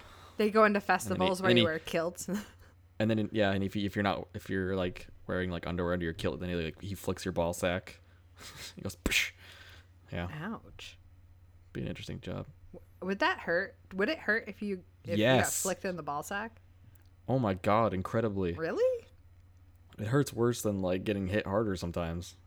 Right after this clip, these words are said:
Speaker 1: Flicking it?
Speaker 2: Yes.
Speaker 1: Why?
Speaker 2: <laughs> 'Cause they're okay, I'm not going
Speaker 1: All
Speaker 2: into
Speaker 1: right,
Speaker 2: testicle
Speaker 1: well,
Speaker 2: anatomy,
Speaker 1: I
Speaker 2: Lord.
Speaker 1: <laughs> never mind. I don't care. I don't have one. Um,
Speaker 2: Oh my God.
Speaker 1: you got any more laws for us,
Speaker 2: <coughs>
Speaker 1: Robbie?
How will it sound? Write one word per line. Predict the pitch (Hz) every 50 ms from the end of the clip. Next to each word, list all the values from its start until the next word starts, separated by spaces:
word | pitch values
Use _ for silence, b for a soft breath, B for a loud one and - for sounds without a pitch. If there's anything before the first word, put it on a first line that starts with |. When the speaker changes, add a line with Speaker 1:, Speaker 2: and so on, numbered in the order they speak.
| - - - -
Speaker 1:
Flicking | - - - - 196 196 208 - - 427 453 494 523 571 605 571
it? | - - - - - - - - - - - - - - - - - -
Speaker 2:
Yes. | - - 175 233 269 254 214 139 - - - - - - - - b b b b b b b - - -
Speaker 1:
Why? | 165 175 262 392 480 - - 190 151 139 131 123 135 - - - - -
Speaker 2:
<laughs> | - - - -
'Cause | 151 - - 240 - - - - - 339 254 269 311
they're | 311 311 285 220 202 202 - - - - - - B B B B B B B B B - - - -
okay, | - 98 95 - 92 95 113 107
I'm | 87 85 92
not | 98 95
going | - - 95
Speaker 1:
All | - 180
Speaker 2:
into | - - 185
Speaker 1:
right, | 185 185 175 175 175
Speaker 2:
testicle | -
Speaker 1:
well, | 262 277 277 269 269 269 262
Speaker 2:
anatomy, | 190 87 87 90 90 92 90
Speaker 1:
I | 90 -
Speaker 2:
Lord. | 95 104 110 117 104 98 98 101 - - -
Speaker 1:
<laughs> | - -
never | 240 226 - - - 220 -
mind. | 208 165 110 113 143 147 143 156
I | 202 247 233
don't | 208 190 180
care. | - 156 143 143 131
I |
don't | 120 113 127
have | 117 117 113 101
one. | 101 92 - - B B B B B B B B -
Um, | 180 190 190 180 185
Speaker 2:
Oh |
my | 233 277 - - - - - - -
God. | - 175 180 - B B B B B
Speaker 1:
you | - 214
got | 247 247 247
any | 247
more | 247 247 247 233
laws | 226 233 247 254 262 262
for | - -
us, | 247 247 262 269 269
Speaker 2:
<coughs> |
Speaker 1:
Robbie? | 254 269 269 - 294 -